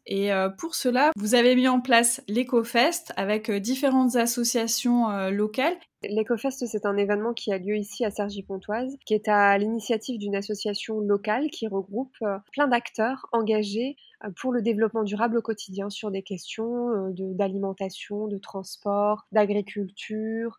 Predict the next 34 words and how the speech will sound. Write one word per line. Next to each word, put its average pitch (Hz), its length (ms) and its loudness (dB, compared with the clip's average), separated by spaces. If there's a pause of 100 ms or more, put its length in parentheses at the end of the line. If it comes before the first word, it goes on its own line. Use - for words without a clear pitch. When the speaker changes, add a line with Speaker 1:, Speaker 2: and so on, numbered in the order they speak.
Speaker 2:
de 202 100 -2
beauté, 208 560 0
de 202 120 0
bien-être, 208 920 -2
tous - 140 -6
les 311 160 2
champs, 262 400 0
euh, 202 200 -2
qui - 160 -16
peuvent 220 140 -6
nous 214 140 -2
concerner 208 500 -4
au 208 60 -2
quotidien. 196 480 -8 (360)
Le, 208 120 -2
l'idée 226 380 0
aussi 240 420 -4
de, 208 140 -4
de, 180 300 -10
du 180 160 -10
Nomade 214 260 0
Festival, 214 480 -6 (380)
c'est - 140 -6
de - 40 -6
pouvoir 233 280 -4
être 208 100 -4
très - 180 -6
concret 233 380 -6
finalement 214 420 -4
et 226 80 0
d'apporter 196 400 -4
des 202 140 -4
solutions, 208 760 -6
euh, 190 60 -6